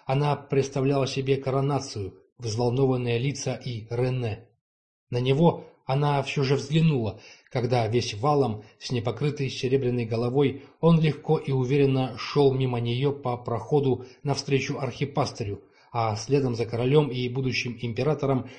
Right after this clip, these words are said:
шествовали кардинал Таяны и Тарский Максимилиан и Герика с черными бриллиантами на золотых волосах в сопровождении дочери Шандера Гордани,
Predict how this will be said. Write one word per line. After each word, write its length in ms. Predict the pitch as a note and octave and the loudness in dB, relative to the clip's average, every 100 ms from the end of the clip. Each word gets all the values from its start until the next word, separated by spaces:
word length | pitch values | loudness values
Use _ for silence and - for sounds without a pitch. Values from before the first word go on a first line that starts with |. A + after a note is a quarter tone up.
| - | -18
шествовали 600 | - E3 D3 - C#3+ C3+ | -2 0 0 0 0 0
кардинал 720 | C3 - C3+ A#2+ C3 C3 A#2+ | -2 -4 -4 -2 -2 0 -2
Таяны 400 | - A#2+ C3+ B2 | -2 0 2 0
и 160 | A#2+ A#2 | -4 -8
Тарский 500 | G#2+ C#3+ A#2+ - C3 | -2 -2 -2 -6 -6
Максимилиан 720 | A#2+ A#2+ - A#2+ B2 C3 B2 | -6 -6 -6 -4 0 0 -2
и 80 | - | -6
Герика 600 | C#3 C3 C#3 A2 - G2+ - - - | -4 0 0 0 -6 -12 -12 -20 -10
с 60 | - | -8
черными 500 | - C#3 C#3+ B2+ B2 | 2 2 2 0 -2
бриллиантами 840 | A2 A#2+ A#2 B2 B2+ A#2 A#2 A2+ | -2 0 0 0 0 -4 -4 -4
на 160 | A2 | -4
золотых 480 | A2+ A#2+ A#2 B2+ G#2+ | -4 -4 -4 -4 -8
волосах 520 | A2 G#2+ G#2 C#3+ - - - - - | -6 -4 -2 -4 -4 -12 -20 -20 -6
в 40 | |
сопровождении 680 | C3+ B2 A#2+ A#2 G#2+ C3+ B2+ | -4 -2 0 0 0 0 0
дочери 560 | A#2 C3+ C3+ A#2+ B2 A#2 | 2 2 2 -2 -4 -6
Шандера 480 | - C3 B2 A#2+ | -4 -4 -2 -2
Гордани, 600 | A2 A#2 A#2 B2 G#2+ G2 | -2 -4 -2 -2 -2 -4